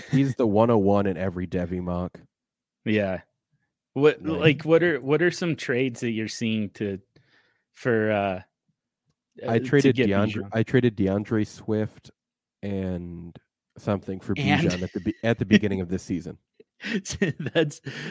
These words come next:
Speaker 1: yeah, exactly. That's, that's kinda what I'm talking about. I mean, when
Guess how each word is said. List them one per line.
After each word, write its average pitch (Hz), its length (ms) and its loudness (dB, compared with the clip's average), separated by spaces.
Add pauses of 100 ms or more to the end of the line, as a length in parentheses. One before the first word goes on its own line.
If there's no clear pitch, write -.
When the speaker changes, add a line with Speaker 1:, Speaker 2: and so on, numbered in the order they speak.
(120)
Speaker 1:
yeah, 98 320 -2 (220)
exactly. 131 640 0
That's, 147 280 4
that's 165 340 4
kinda 170 160 8
what 165 80 6
I'm 151 160 4
talking 139 240 4
about. 123 220 2
I 139 80 2
mean, 143 240 0
when 139 260 -4